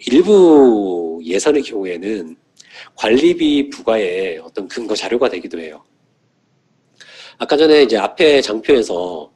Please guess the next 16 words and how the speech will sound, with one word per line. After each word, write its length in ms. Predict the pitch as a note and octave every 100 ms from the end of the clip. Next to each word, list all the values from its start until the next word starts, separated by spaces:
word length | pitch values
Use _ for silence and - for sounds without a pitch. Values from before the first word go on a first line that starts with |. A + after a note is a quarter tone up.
| _ _ _ _
어, 340 | F2 E2+ E2
관리비 1300 | - - A#2 C#3 C#3 A#2 G#2 F#2+ F2+ F2 E2+ E2+ E2 -
등의 320 | G#2+ G#2+ C3
세대별 360 | - D3+ D3
부담의 360 | - G#2+ G#2+ G#2
바-, 160 | A2+ -
산정 360 | - C#3 C#3
방법 400 | B2 A2 B2 -
등은 480 | - A2 G2 A#2+ G3+
이제 180 | F2 F2+
관리규약에 540 | - G#2+ C3+ C3+ C#3 C3+
정한다라고 580 | F#2+ F#2+ G2+ F#2 E2
했는데, 600 | E2 E2 E2 D#2+ E2 D#2 _ - - - -
그에 220 | - C#3 D#3
따라서 400 | C#3 B2+ A#2 G#2+
이제 300 | F2+ F2